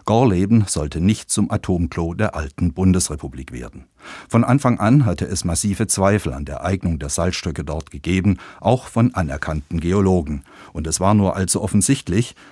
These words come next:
dass die Lage als damaliges Zonenrandgebiet unmittelbar an der Grenze zur D D R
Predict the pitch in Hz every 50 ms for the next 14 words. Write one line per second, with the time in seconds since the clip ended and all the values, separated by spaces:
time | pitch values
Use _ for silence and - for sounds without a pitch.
0 | _ - - 92 - - 92 82 80 82 85 95 117 123 131 131 85 71 71 -
1 | - - - 87 90 95 98 92 90 87 82 71 76 76 - - - - - 98
2 | 104 107 95 90 87 78 71 85 107 120 - - - 69 73 78 95 120 - -
3 | _ - - 127 135 135 117 85 82 73 65 80 85 92 95 - 85 78 67 69
4 | 71 - 87 90 92 90 92 87 - - 87 78 98 92 90 87 - 117 117 123
5 | 120